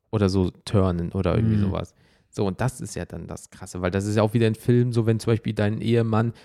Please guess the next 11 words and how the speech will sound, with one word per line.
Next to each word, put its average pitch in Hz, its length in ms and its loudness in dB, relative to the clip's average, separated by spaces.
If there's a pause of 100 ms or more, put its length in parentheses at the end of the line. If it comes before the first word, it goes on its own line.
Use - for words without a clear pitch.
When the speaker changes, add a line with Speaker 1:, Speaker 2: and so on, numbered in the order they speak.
(140)
Speaker 1:
zum - 180 -16
Zombie 120 400 2
wird, 127 280 2 (360)
ähm, 98 400 0
oder 110 160 4
bei, 110 180 4
bei 107 200 -2
dem, 110 260 2
dem 107 180 2
Film 113 240 2
Braindead 107 720 0